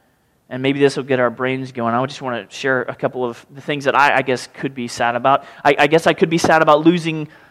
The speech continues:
drum major in high school. I really wanted a drum major, you know, just stand up there and wave my arms like crazy. I didn't get it. I could be sad about that.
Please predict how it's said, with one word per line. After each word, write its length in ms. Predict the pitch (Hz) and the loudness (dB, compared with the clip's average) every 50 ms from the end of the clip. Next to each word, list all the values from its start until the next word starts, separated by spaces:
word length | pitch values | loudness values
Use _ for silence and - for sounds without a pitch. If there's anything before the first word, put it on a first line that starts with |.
| _ _ _ - 147 | _ _ _ -20 -4
drum 280 | 143 175 175 165 156 | 2 4 4 4 4
major 260 | 147 139 139 131 131 | 2 0 0 -2 -2
in 60 | 127 120 | -4 -2
high 200 | - 135 131 127 | 0 0 0 0
school. 280 | - - - 120 98 | -2 -6 -12 -12 -10
I 60 | 98 | -4
really 240 | 110 135 170 175 165 | 2 6 6 6 8
wanted 240 | 156 147 139 135 123 | 6 4 4 2 0
a 40 | 120 | 0
drum 200 | 135 139 135 127 | 0 0 2 2
major, 380 | 123 117 110 104 104 95 95 - | 0 -4 -6 -8 -10 -14 -12 -12
you 100 | 131 123 | -6 -4
know, 240 | 135 135 135 131 123 | 0 0 0 0 -2
just 160 | 120 120 - | -4 -8 -10
stand 160 | - 139 131 | -6 -4 -4
up 100 | 131 - | -2 -2
there 120 | 139 127 | -2 -2
and 100 | 123 123 | 0 0
wave 180 | 123 127 131 131 | 2 2 2 4
my 160 | 127 123 120 | 4 2 2
arms 300 | 120 120 120 113 113 104 | 2 2 0 -2 -4 -4
like 160 | 113 110 107 | -6 -6 -6
crazy. 400 | - - 120 110 107 98 101 98 _ _ _ _ _ _ _ _ _ _ _ _ _ | -6 -6 -6 -6 -6 -10 -14 -18 _ _ _ _ _ _ _ _ _ _ _ _ _
I 80 | - 117 | -8 -8
didn't 160 | 139 147 143 | -6 -6 0
get 200 | 143 156 160 143 | 4 4 6 6
it. 200 | 117 95 - - _ _ _ _ _ | 4 0 -6 -14 _ _ _ _ _
I 40 | _ | _
could 120 | - 156 | -6 -6
be 60 | 143 | -6
sad 220 | 131 - 131 110 110 | -2 -2 -2 -2 0
about 220 | 110 117 113 - | -2 -2 0 2
that. 220 | 135 131 127 - | 2 2 0 0